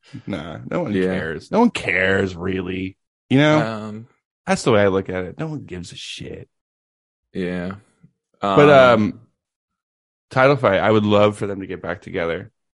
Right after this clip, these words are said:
Speaker 1: Um, it pisses me off they haven't been pumping out jams for the past few years. Um, they are top five favorite bands of all time.
Speaker 2: Mm-hmm.
Speaker 1: Do I see them coming together? Maybe, but I don't see it anytime soon.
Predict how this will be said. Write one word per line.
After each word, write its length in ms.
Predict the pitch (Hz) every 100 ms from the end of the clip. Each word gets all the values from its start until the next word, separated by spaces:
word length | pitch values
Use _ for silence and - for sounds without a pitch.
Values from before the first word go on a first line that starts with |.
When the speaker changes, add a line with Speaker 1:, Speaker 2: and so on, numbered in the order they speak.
| _ _
Speaker 1:
Um, 520 | 107 95 90 78 71 - _ _ _ _ _ _ _
it 120 | 107
pisses 360 | - 131 110 104
me 120 | 104
off 380 | 98 101 98 - _ _
they 80 | -
haven't 180 | 98 95
been 300 | 92 90 82 _
pumping 260 | - 92 92
out 160 | 87
jams 420 | 82 87 92 87 87
for 120 | 82
the 60 |
past 340 | 85 78 82 -
few 100 | 87
years. 420 | 80 - - - _ _ _ _ _ _
Um, 320 | 110 110 107
they 180 | 107 113
are 280 | 104 107 101
top 260 | 104 - -
five 360 | 110 107 107 - _ _
favorite 240 | 110 101 90
bands 260 | 107 117
of 80 | 113
all 140 | 101
time. 360 | - 110 120 156 _ _ _ _ _ _ _ _ -
Speaker 2:
Mm-hmm. 260 | 107 110 160 -
Speaker 1:
Do 160 | 131
I 120 | 135 131
see 340 | - 156 170
them 460 | 165 165 165 160 - _ _ _ _ _ _ _ _ _
coming 220 | 185 190
together? 420 | 190 185 185 185 185
Maybe, 720 | 180 190 185 160 127 104 82
but 200 | 113 113
I 100 | 131
don't 120 | 127
see 180 | - 113
it 40 |
anytime 340 | 98 92 - -
soon. 340 | - - 107